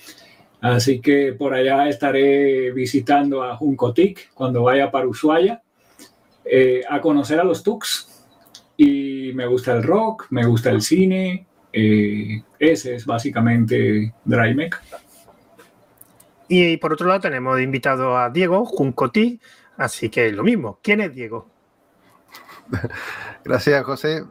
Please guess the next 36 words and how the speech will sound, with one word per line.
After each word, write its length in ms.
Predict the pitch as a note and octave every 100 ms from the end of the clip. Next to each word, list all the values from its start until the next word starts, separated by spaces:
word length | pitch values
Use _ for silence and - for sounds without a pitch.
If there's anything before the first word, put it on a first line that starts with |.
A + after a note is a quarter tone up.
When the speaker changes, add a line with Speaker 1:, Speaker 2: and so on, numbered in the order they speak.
| - -
Speaker 3:
Bueno, 180 | C3+ B2+
antes 160 | C#3
que 60 | C#3
nada, 260 | D#3 D#3+
mu-, 640 | C#3 G#2+ G#2 G#2 G#2 B2 B2
muchísimas 420 | B2 B2 C3 C3+
gracias 280 | C3+ D3+ D3
por, 440 | B2 A#2 G#2+ G2+
por 140 | A#2 A2
la 80 |
invitación. 500 | G#2+ A2 A2 D3+ D#3
La 100 | C3
verdad 180 | G#2+ A2+
que 80 | B2
es 80 | A2+
un 560 | A#2 G#2+ G2 F#2 G#2+ A2
lujo 380 | B2+ A#2+ A2 - _
poder 160 | A2+ A#2
participar 500 | A2+ - A#2 A#2 A2
de 140 | A#2+
este, 180 | - A2+
de 280 | G#2+ - C3 _
este 160 | B2 B2+
evento. 360 | D3 D#3+ F3+ _ _ - - - - _ _
Eh, 400 | A#2+ B2 A#2 A2+
bueno, 220 | B2+ F#3 D#3
yo 160 | E3
soy 340 | - F3 E3 D3+
Diego 180 | D#3 D#3
Córdoba, 460 | A3 G#3+ A3+ G#3+ _ _ _
soy 240 | - C#3+
de 80 | C#3+
aquí 140 | B2+ C#3+
de 120 | C#3+
Argentina. 680 | B2+ B2 A#2+ D#3 G3 A3 - _ _ _ _ _ _ -
Em, 960 | B2+ B2+ A#2+ A#2+ A#2 A2 G#2+ G#2+ G#2